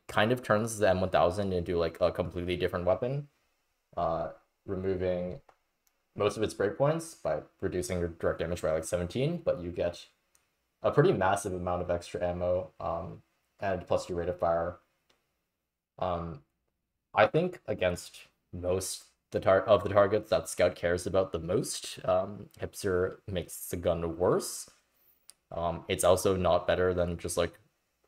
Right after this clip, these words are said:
blow through M one thousand builds for grunt clear, uh, unless you take tier four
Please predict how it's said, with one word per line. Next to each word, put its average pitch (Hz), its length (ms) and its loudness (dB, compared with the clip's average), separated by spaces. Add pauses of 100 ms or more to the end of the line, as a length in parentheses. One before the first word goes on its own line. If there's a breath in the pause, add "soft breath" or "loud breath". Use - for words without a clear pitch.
(140)
blow 90 200 2
through 95 300 -2
M 90 180 0
one 92 100 0
thousand 90 400 2
builds 107 360 2
for 82 180 -4
grunt 90 280 -2
clear, 143 440 0 (640)
uh, 87 160 2
unless 95 280 2
you 101 60 -2
take 87 380 -2 (680)
tier 92 260 -2
four 87 400 0